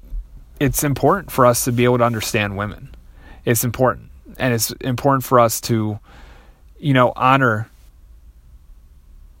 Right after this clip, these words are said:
when a wo-, when a woman trusts us,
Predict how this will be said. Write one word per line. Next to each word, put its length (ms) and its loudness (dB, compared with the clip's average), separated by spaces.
when 200 6
a 60 4
wo-, 220 4
when 200 0
a 40 4
woman 320 2
trusts 400 2
us, 480 -2